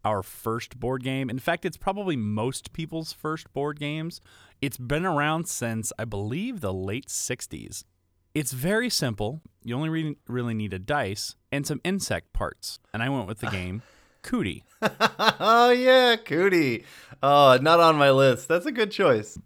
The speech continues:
Speaker 1: We introduced that game also because they reissued it not that long ago.
Speaker 2: Mm-hmm.
Speaker 1: Uh, we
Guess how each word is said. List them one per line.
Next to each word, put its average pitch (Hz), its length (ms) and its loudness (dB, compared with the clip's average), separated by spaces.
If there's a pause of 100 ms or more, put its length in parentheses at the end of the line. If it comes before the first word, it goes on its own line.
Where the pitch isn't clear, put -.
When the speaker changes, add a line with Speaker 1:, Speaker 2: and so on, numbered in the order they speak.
(120)
Speaker 1:
We 135 240 -2
introduced 151 520 -2
that 131 240 0
game 131 340 -2
also 120 460 -4 (220)
because 139 240 -4
they 160 100 0
reissued 147 600 -2
it 110 120 -4
not 117 220 -6
that 98 200 -4
long 107 280 -6
ago. 90 340 -8
Speaker 2:
Mm-hmm. 107 300 -6 (800)
Speaker 1:
Uh, 98 220 -8
we 113 200 -8